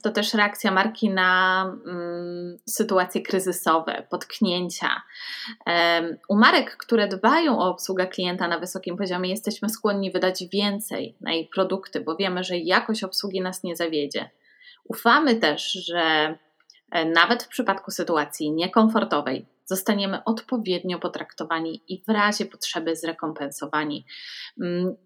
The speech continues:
i często jest tak, postawmy się po stronie klienta, że my wcale nie zakładamy, że się nie wydarzy nic złego we współpracy z jakąś marką, że może się coś stać,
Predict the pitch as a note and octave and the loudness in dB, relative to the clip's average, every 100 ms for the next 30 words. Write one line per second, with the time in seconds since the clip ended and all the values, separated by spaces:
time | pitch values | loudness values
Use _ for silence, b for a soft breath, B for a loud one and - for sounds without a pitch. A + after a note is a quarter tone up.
0 | - G#3+ A3 - C4+ C#4 - A#3 A#3 A3+ | 2 2 2 0 0 2 2 0 0 0
1 | A3 - - A3 - G3+ G3+ G#3 F#3+ - | -2 -6 -6 -4 -4 -2 -2 0 -2 -4
2 | - F#3+ F3+ F3 - F3 F3 F3+ F3 F3+ | -2 0 0 -2 -4 -4 -4 -2 -2 -2
3 | F#3 A3 - A3 G#3 G#3+ A3 B B G#3+ | -2 -2 0 0 2 0 -2 B B 0
4 | G#3+ A3+ A3+ C4+ F#4 C#4 G#3+ G3 G#3+ G3 | 2 4 4 6 4 4 4 2 2 2
5 | G3+ - _ G3+ G3+ F#3+ F3+ F#3 G#3+ F#3+ | -2 -6 _ 0 0 4 4 4 4 0
6 | F3+ - F3 F3 F3 F3 - F3 F3+ E3 | -2 -2 -2 -2 -2 -4 -6 -4 0 0
7 | - E3 D#3 D#3+ D3+ - C#3+ C#3+ - - | -2 -8 -6 -6 -6 0 2 0 -4 -10
8 | - - C#4+ C#4 C#4 A#3 D#3+ D#3 D3+ D#3+ | -6 0 4 6 6 4 2 -2 -4 -4
9 | E3 - - - - | -6 -6 -4 -4 -6